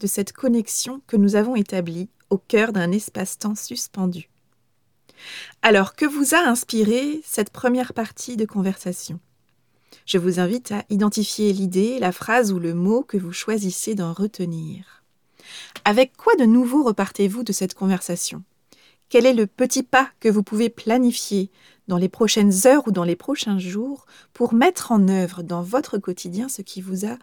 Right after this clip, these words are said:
inspiré ici ? Je vous invite à partager avec moi par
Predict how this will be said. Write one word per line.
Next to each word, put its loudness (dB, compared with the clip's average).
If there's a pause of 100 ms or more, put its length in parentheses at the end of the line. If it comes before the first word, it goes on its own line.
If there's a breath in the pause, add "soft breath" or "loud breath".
(260 soft breath)
inspiré -2 (120)
ici ? -10 (1500 loud breath)
Je -4
vous 4
invite 4
à 4
partager 0
avec -2
moi 2
par -8